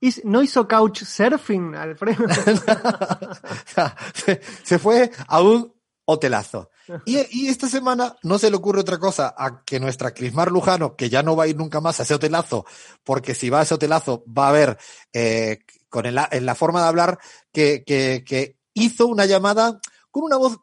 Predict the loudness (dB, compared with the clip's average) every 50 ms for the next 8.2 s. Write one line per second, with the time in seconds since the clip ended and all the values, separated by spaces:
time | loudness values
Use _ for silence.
0 | _ _ _ -2 -2 0 0 -2 -2 -2 0 0 0 0 2 2 0 -2 -4 -6
1 | -6 -2 0 0 0 0 0 0 0 0 0 -2 0 0 0 0 0 -2 -2 -2
2 | -2 -2 -2 -2 0 -2 -2 -2 -2 -2 -2 0 0 0 0 -2 -4 -4 -6 _
3 | -20 -20 -20 -20 -12 _ 0 2 2 2 2 0 0 2 2 2 0 -2 -2 0
4 | 0 0 0 0 0 0 0 2 2 2 2 2 0 -2 -2 -2 -2 -4 -6 -8
5 | -10 _ _ _ _ _ _ _ _ _ _ _ _ 0 2 2 4 4 2 2
6 | 2 0 2 2 2 2 2 0 0 2 0 0 0 -2 -4 -4 -2 -2 -2 0
7 | 0 -2 -2 -2 -2 -2 -2 0 0 -2 -2 -4 -4 -4 -4 -4 -4 -6 -6 -8
8 | -10 -12 -12